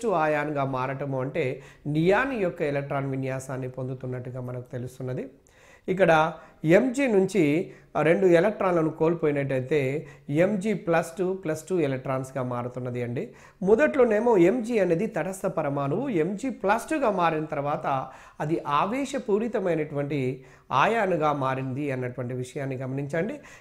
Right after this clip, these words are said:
మీరు ఇక్కడ చూసినట్లయితే మెగ్నీషియంలో టూ ఎయిట్ కామా,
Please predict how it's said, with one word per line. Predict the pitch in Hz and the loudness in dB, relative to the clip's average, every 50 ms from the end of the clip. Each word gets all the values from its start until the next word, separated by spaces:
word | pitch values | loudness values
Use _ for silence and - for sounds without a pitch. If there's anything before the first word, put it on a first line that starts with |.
| _ - | _ 2
మీరు | 220 240 233 233 | 4 4 4 4
ఇక్కడ | 233 214 233 226 196 190 - 247 | 2 2 0 0 0 0 -2 -2
చూసినట్లయితే | 262 - - 254 214 190 190 180 170 160 175 180 180 | -4 -4 -2 -2 -2 0 2 2 2 2 2 0 2
మెగ్నీషియంలో | 170 165 165 165 190 262 247 - 208 190 190 185 | 2 2 0 0 -2 -6 -6 -4 -2 0 0 0
టూ | 180 180 - 262 277 294 | 0 -2 -4 -4 -2 0
ఎయిట్ | 269 220 202 208 214 208 214 - | 2 2 4 2 2 0 -2 -2
కామా, | 185 170 160 160 160 160 160 165 | -2 -2 -2 0 -2 -2 -2 -4